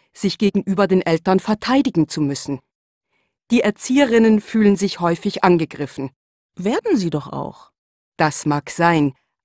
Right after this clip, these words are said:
Speaker 1: aber ich glaube, Erzieherinnen könnten sich auch anders präsentieren.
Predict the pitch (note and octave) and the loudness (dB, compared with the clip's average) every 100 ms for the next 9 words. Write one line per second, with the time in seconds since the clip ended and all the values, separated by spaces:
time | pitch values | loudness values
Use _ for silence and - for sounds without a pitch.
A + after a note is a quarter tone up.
0 | _ G#3+ F#3 G3 G3+ - F#3+ A#3 C4 B3+ | _ 2 4 0 -2 2 6 6 6 4
1 | - F3+ - G#3 G#3+ F#3+ F#3 F3+ - - | 2 -2 -2 0 2 2 2 2 0 -2
2 | F3+ - E3 D#3 - D#3 D3 - E3+ D#3 | -2 0 -4 -6 -4 -2 -2 0 2 4
3 | D#3 - - D#3 - E3 - F#3 D3 | 4 0 -8 -2 -2 -2 0 0 0